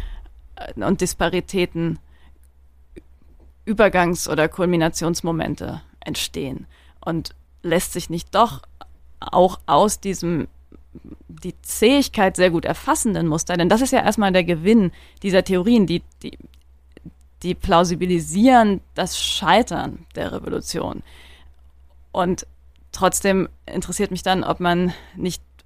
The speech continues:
sozusagen auf der Basis dieser nüchternen Beschreibung dann doch zu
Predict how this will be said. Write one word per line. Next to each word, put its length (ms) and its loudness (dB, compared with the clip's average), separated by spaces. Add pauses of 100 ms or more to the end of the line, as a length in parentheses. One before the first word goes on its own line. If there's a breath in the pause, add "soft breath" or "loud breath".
(360)
sozusagen 280 -6
auf 160 0
der 140 0
Basis 460 4
dieser 260 2
nüchternen 400 0
Beschreibung 340 6 (380 loud breath)
dann 320 2
doch 300 2
zu 460 -6